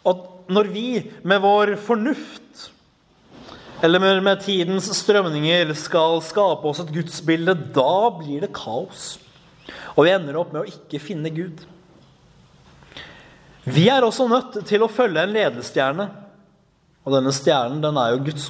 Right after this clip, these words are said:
ord. Når vi følger denne stjernen, da kommer også vi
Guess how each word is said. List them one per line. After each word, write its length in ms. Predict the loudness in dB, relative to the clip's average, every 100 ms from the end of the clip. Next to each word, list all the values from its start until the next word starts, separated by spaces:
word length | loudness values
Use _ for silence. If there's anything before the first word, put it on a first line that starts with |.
| -6
ord. 240 | -6 -6 -10 -20 -20 -20 -20 -20 -20 -20 -18 -18 -10 2
Når 120 | 2 4
vi 140 | 2 2 2 0
følger 400 | 0 0 2 0
denne 160 | 0 -2
stjernen, 760 | -2 0 0 0 -4 -6 -8 -10 -16 -20 _ _ _
da 160 | -2
kommer 220 | 0 0 0
også 180 | 0 -2
vi 180 | 0